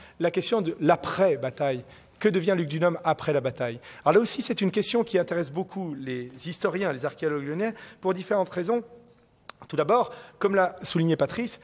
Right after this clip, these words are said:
seul Hérodien, et non pas que Dion Cassius, mentionne la destruction de Luc Dunham, le pillage de Luc Dunham.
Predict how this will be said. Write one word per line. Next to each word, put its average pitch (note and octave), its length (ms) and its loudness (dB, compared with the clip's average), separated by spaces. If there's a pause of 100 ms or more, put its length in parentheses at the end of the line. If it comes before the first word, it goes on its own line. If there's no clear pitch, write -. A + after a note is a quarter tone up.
(140)
seul G3+ 480 2 (1000)
Hérodien, E3+ 480 2 (160)
et C3 140 -4
non C3 180 -4
pas C#3+ 120 2
que B2+ 100 -6
Dion B2+ 180 0
Cassius, G#3 460 -4 (180)
mentionne F#3 680 2 (200)
la E3+ 100 6
destruction D3 480 -2
de D3+ 60 0
Luc C3+ 80 -6
Dunham, C3+ 260 -2
le C3 60 -4
pillage F#3+ 440 4
de D3+ 80 -2
Luc C3+ 120 -6
Dunham. B2 340 -8